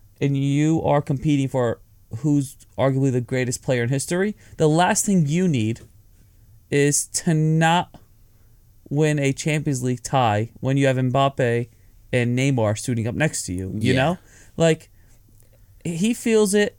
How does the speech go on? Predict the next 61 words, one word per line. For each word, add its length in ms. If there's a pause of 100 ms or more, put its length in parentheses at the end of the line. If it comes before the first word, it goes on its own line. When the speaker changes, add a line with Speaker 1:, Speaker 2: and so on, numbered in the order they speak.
(100)
Speaker 1:
as 200
much 180
as 80
anyone 360
does. 200
Neymar 400
feels 240
it 60
as 160
much 160
as 80
anyone 280
does. 240
And 160
Mbappe 300
feels 220
it 60
probably 240
more 200
than 100
everyone 220
'cause 160
he's, 220 (260)
he's 200
the 80
young 180
star 180
trying 200
to 40
prove 220
Speaker 2:
I 80
mean, 60
Speaker 1:
himself. 240
Speaker 2:
it's 160
just 180
Speaker 1:
It's 80
Speaker 2:
crazy 340
'cause 300
if 160
we 80
look 180
back 200
to 80
the 60
beginning 260
of 40
the 40
season, 400
our 180
first, 500
the 80
first 320
ever 140
episode 320
that 80
we 80
released, 400
right? 120
We 80
talked 300
about 300